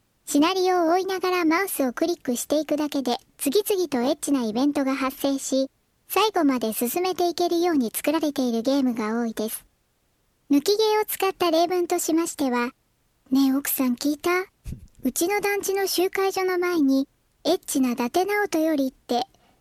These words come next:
抜きゲーが何本か置いてあったらしいの。<laughs> 流行りに乗ったらしいけど、親には嬉しくないプレゼントよね。」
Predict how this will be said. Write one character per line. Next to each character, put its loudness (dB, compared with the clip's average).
抜 2
き 0
ゲ 2
ー 0
が 2
何 2
本 2
か -4
置 0
い -2
て 2
あ 2
っ -4
た -4
ら 0
し -4
い 2
の。 2
<laughs> -20
流 0
行 4
り 4
に 6
乗 0
っ -2
た -2
ら 0
し -2
い -4
け 2
ど、 2
親 4
に 2
は 0
嬉 0
し -8
く -2
な 0
い -2
プ 0
レ 2
ゼ -2
ン -2
ト -2
よ 0
ね。」 0